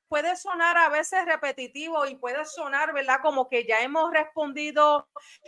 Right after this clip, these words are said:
eh, la pregunta quizás, pero es que necesitamos entender que Dios está con nosotros y que Él es la solución. Pastora, ¿cómo es que yo saco, cómo yo encuentro ese sumo gozo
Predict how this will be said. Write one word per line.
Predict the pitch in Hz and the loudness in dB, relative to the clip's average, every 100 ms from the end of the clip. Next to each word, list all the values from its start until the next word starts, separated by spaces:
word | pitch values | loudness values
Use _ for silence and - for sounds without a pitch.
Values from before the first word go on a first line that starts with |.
| _ | _
eh, | - 285 | -2 0
la | 294 285 | 4 2
pregunta | 285 269 262 320 311 320 | 4 0 0 -4 -2 -2
quizás, | 277 262 - 302 320 | -2 -8 2 2 2
pero | 285 269 | -2 -4
es | 269 | -2
que | 339 | -2
necesitamos | 294 294 277 277 254 226 233 247 339 330 - | -2 -2 -4 -4 -8 0 4 4 2 0 -2
entender | 339 320 311 311 320 302 285 320 269 240 247 _ - _ _ | -2 0 -2 0 0 0 2 4 4 2 -4 _ -20 _ _
que | 294 240 | 2 2
Dios | 220 220 214 233 302 320 | 2 -8 2 6 6 4
está | 349 339 _ 320 320 | 0 -2 _ 4 4
con | 320 311 | 2 2
nosotros | 320 330 359 330 330 254 254 247 - _ _ - | -4 -2 2 2 2 2 2 0 -8 _ _ -12
y | 247 - | -12 0
que | 254 226 240 277 | 0 2 2 4
Él | |
es | 311 - 294 | 4 4 4
la | 262 247 | 4 4
solución. | - 247 226 226 240 247 269 | 2 -2 -2 -4 -2 0 2
Pastora, | 277 277 285 302 233 - _ _ _ _ _ _ _ _ - | 0 2 6 6 6 2 _ _ _ _ _ _ _ _ 8
¿cómo | 302 370 415 415 | 12 12 10 6
es | 415 | 4
que | - 349 - | 2 0 2
yo | 349 | -2
saco, | 349 - 359 349 339 262 247 | -2 0 2 2 0 -2 -2
cómo | 269 339 | -4 -6
yo | 285 330 | -6 -8
encuentro | 311 330 330 339 254 | -6 -2 -2 -2 0
ese | 254 - 320 | 0 0 0
sumo | - - 349 359 370 359 | 0 -4 -4 6 8 12
gozo | 359 359 370 - 277 262 269 262 | 12 12 10 4 6 6 4 -2